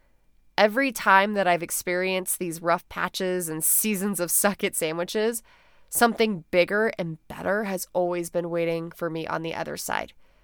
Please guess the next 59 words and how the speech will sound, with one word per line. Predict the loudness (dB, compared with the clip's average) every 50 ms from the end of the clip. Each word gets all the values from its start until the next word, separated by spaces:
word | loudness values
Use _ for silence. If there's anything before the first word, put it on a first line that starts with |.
| _ _ _ _ _ _ _ _
But | 4 4 6 6
what | 4 4 6 6
that | 4 4 4 4
doesn't | 2 2 2 2 -2 -4
mean | -4 -4 -4 -2 -2 -2
is | 0 0
that | 0 0 0
you | -2 -6
can | -6 -6 -6
just | -4 -4 -4 -4
sit | -2 -2 -4 -2 -2
there | 0 4 4
on | 4 4 2
your | 0 -6
hands | -4 -2 0 0 0 0 -2
and | -4 -4 -4 -4
do | -4 -2
nothing. | -2 -4 -4 -4 -4 -6 -6 -6 -10 -16 _ _ _ _ _ _ _ -20 _ _ _
You | 0 2 2
have | 2 2
to | 0 0
get | 2 0 2 2
back | 0 -2 0 0
up, | 0 -2 -2 -2 _ _ _ _ _ _ _ _
you | -14 -14
have | -12 -12
to | -14 -8
brush | -2 -2 -2 -2 -2 -4
yourself | -6 -2 -2 0 -2 0 0
off, | 0 0 0 0 -4 -8 -12
and | -12 -10 -10 -10
you | -10
have | -6 -6 -6 -6 -8
to | -12
keep | -14 -14 -14 -14 -10
fighting. | -8 -8 -6 -6 -10 -12 -16 -20 _ _ _ _ _ _ _ _ _ _ _ _ _ _ _ -4 -4
It's | -2 -2 -2
because | -2 -4 0 2 2 2 2
of | 0 0 0
the | -2
work | -2 -2 -2 -2 -2 -2 0
that | 0 2 2
I | 2 2 0
put | -2 -4 -2 -2 -2 0 2
on | 2 0 2 0
my | 0 -2 -2
mind | -2 -2 -2 0 0 0 0 -2 -4 -8 -10 -12 -8 -6
and | -6 -4 -2
my | -2 -2
emotional | -2 -2 -4 -2 -2 -2 -2 -4 -6 -6 -6 -6 -6
state | -6 -6 -4 -4 -4 -4 -4 -6
and | -4 -2
on | -2 -2 0
my | -2 -4
physical | -4 -4 -6 -6 -4 -6 -6 -6 -6
state | -4 -4 -4 -4 -6 -4 -4
every | -6 -4 -4 -4 -4
single | -2 -2 -4 -4 -4 -4 -2
day, | 0 0 2 2 0